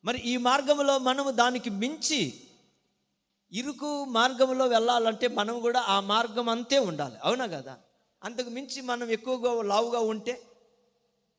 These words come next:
హైట్గా ఉంటే, ఆ మార్గానికి మించి మనం ఉంటే మన పరిస్థితి ఏంటి? మనం అందులోనికి వెళ్ళటానికి అవకాశం ఉంటుందా? ఉండదు. కాబట్టి ఏమవ్వాలి? ఆ మార్గం ఎలా ఉందో మనం కూడా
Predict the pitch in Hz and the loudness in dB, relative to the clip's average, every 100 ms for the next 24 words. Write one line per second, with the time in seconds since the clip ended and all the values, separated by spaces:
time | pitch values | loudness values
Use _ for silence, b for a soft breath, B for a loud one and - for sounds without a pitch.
0 | _ _ _ 185 233 233 233 226 220 226 | _ _ _ -2 -2 0 0 0 -2 -6
1 | 226 - _ _ _ _ _ _ _ _ | -6 -16 _ _ _ _ _ _ _ _
2 | _ _ _ - 196 202 233 262 254 254 | _ _ _ -10 -8 -2 -2 0 0 -2
3 | 247 220 226 277 - 269 247 226 220 226 | -4 -6 -4 -4 -2 0 0 0 0 0
4 | 214 202 190 196 208 185 185 170 165 175 | 0 0 0 -2 -4 -6 -6 -4 -8 -8
5 | - _ _ _ 156 190 190 180 170 202 | -16 _ _ _ -8 -6 -8 -6 -4 0
6 | 208 202 196 180 214 208 196 180 175 196 | 0 0 0 2 2 2 0 2 2 2
7 | - 165 160 160 165 - - _ _ _ | 0 -2 -2 -2 -4 -6 -20 _ _ _
8 | _ _ _ _ 151 214 214 - - - | _ _ _ _ -4 0 2 0 -6 -2
9 | 170 180 180 - 143 139 139 - - _ | 2 2 4 6 6 2 -6 -14 -20 _
10 | _ 160 214 208 185 165 160 160 170 - | _ -4 -2 0 0 -2 -4 -6 -12 -20
11 | _ _ _ 151 175 180 226 277 277 247 | _ _ _ -2 0 4 2 2 2 4
12 | 208 233 226 214 220 180 202 202 185 180 | 6 6 6 0 -2 -2 -2 0 0 0